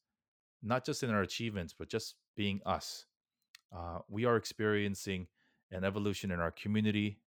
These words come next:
a growth in our community. And though we are here through unfortunate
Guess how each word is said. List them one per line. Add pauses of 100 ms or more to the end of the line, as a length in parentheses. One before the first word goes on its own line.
(120)
a
growth
in
our
community. (920)
And (640)
though (440)
we
are
here (540)
through (920)
unfortunate